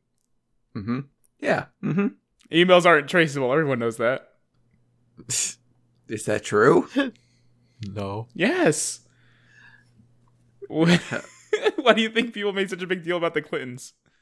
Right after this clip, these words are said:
Speaker 1: Oh, shit. You're,
Speaker 2: Yeah,
Speaker 1: well,
Speaker 2: there you go.
Speaker 1: we
Speaker 2: That's
Speaker 1: have no
Speaker 2: okay. That, that was
Speaker 3: Hmm.
Speaker 2: the one joke. Let's do the freaking episode. <laughs>
Speaker 1: All right, we're getting into Jack. So at the beginning of the movie, we start off with, uh, Mama Jack. Uh,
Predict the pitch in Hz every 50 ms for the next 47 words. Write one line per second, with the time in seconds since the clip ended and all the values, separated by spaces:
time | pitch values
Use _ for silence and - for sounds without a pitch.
0 | _ _ _ _ _ _ _ _ _ _ _ _ _ _ _ _ _ - 143 185
1 | 156 127 113 - - - 175 170 156 123 113 113 120 - - - 117 117 165 170
2 | 160 156 156 135 123 117 110 107 110 110 113 113 - _ _ - 127 185 202 208
3 | 202 208 - 143 135 175 156 139 131 123 131 180 190 180 196 208 202 214 214 220
4 | 196 190 196 185 165 165 180 190 202 175 175 170 170 170 165 - 151 147 - -
5 | - 170 156 160 175 151 - _ _ _ _ - - 202 190 - 165 151 143 135
6 | - 123 - - 143 131 135 - - - 180 180 - - 202 - - - 349 -
7 | - - 403 403 - - 494 453 - - - 523 - - - 185 190 196 208 208
8 | 208 190 185 160 160 180 185 190 180 196 180 - 190 156 127 135 175 185 190 165
9 | 120 - - - - 220 226 220 220 208 180 190 226 214 233 247 233 240 240 233
10 | 226 226 214 214 233 247 254 277 277 254 233 - - - 240 226 226 220 214 214
11 | 214 220 - - 190 185 180 - 185 180 180 175 170 170 175 175 - 170 165 175
12 | 180 180 175 139 165 165 175 190 214 277 - - 151 160 160 151 139 139 135 135
13 | 131 127 123 120 120